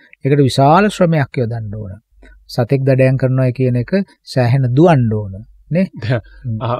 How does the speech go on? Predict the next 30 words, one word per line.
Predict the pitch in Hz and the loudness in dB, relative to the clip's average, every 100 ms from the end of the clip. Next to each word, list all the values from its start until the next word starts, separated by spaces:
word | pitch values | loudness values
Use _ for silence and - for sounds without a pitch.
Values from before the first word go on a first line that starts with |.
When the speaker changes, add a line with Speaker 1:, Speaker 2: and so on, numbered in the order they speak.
| 135 | -6
Speaker 2:
දැන් | 120 117 113 | -6 -6 -2
බලන් | 107 110 120 | 0 0 0
ඉන්න, | 123 131 | -2 -2
අ, | 127 87 - | -2 -4 -10
අ, | - - - - - - | -12 -16 -16 -18 -20 -14
අ, | 113 - - - | -14 -14 -18 -16
ඔබෙන් | 117 117 123 123 | -10 -2 -2 -2
හරි | 123 131 127 - | -2 -2 -4 -6
මගෙන් | 117 113 123 131 | -6 -4 -2 -2
හරි | 127 120 | 0 2
ඇහුවොත් | 120 147 135 - - _ _ _ _ - | 2 2 0 -2 -12 _ _ _ _ -12
මේ | 107 - | -10 -10
අපිට | - 113 143 135 | -10 -6 -4 -2
පුළුවන් | 127 147 | -2 0
ද | 170 139 | 0 0
හාවෙක් | 135 143 156 175 | 2 0 0 -2
අල්ලගන්න | 175 170 156 | 0 0 0
ගිහිල්ලා? | 151 147 104 87 - - | 0 0 -2 -8 -16 -8
Speaker 1:
හාවෙක් | 131 131 143 147 | -2 2 4 4
දඩයම් | 143 139 151 | 4 4 6
Speaker 2:
මුවෙක්? | 185 143 | 4 2
Speaker 1:
කර-, | 120 - _ - _ | -2 -8 _ -20 _
බෑ, | 135 143 160 | 0 2 2
ඒක | 139 - | 0 0
කරන්න | 135 143 | 0 2
Speaker 2:
කරන්න | 143 139 | 2 2
Speaker 1:
බෑ. | 147 | 2
Speaker 2:
බෑ. | 147 135 | 2 4
Speaker 1:
හරි | 143 156 | 4 4
අමාරුයි. | 143 139 131 123 120 | 2 2 0 -2 -4